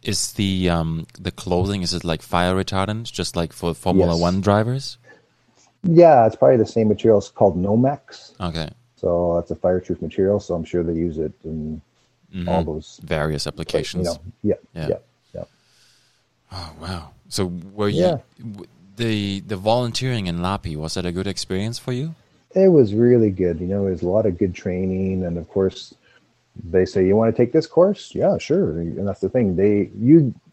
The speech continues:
Speaker 2: give, you volunteer your time for them, and they'll give you all the courses you want for
Speaker 1: Mm.
Speaker 2: free,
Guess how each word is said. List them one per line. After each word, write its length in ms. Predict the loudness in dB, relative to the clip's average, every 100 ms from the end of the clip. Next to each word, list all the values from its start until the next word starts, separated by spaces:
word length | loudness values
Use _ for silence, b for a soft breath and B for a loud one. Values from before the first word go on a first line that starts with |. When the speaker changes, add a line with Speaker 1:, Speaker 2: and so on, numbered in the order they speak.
| _ _
Speaker 2:
give, 220 | 0 4
you 120 | 6
volunteer 420 | 6 6 4 2
your 140 | 2 2
time 260 | 2 0
for 160 | 2 2
them, 260 | 4 2 0
and 220 | -2 0
they'll 160 | 2 0 0
give 80 | 0
you 100 | 0
all 140 | 0
the 80 | -2
courses 400 | -4 -4 -4 -10
you 100 | -8
want 220 | -8 -10 -14 _
for 80 | -8
Speaker 1:
Mm. 140 | -6
Speaker 2:
free, 240 | -8 -10